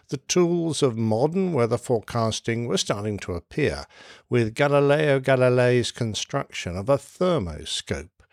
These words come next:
a glass tube containing globes of different density that will rise or fall depending on the change in air density with temperature. In sixteen forty-three,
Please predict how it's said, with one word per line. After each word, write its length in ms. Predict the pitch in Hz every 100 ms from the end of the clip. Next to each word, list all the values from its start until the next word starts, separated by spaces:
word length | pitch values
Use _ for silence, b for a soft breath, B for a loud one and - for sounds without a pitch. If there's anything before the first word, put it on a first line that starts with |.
| b b b
a 60 | 160
glass 480 | 151 151 143 135 -
tube 560 | - 156 101 73 78 -
containing 680 | - 104 95 120 120 120 110
globes 640 | 107 131 156 175 156 -
of 180 | 131 123
different 460 | 131 - 156 170
density 640 | - 127 101 - 92 107 165 B B B -
that 260 | 135 117
will 260 | 127 120 113
rise 400 | 113 160 262 -
or 140 | 147
fall 480 | - - 175 92 135
depending 440 | - - 98 101 117
on 160 | 131
the 80 | 135
change 500 | - 110 107 107 98
in 100 | 107
air 180 | 107 104
density 440 | 107 107 - 104
with 300 | 95 92 -
temperature. 840 | - 156 - - - - - - - - _ _ _ _ _ _ _ _ _
In 280 | - 214 151
sixteen 760 | 113 120 - - 127 113 110 104
forty-three, 840 | - 117 - 101 - 139 104 123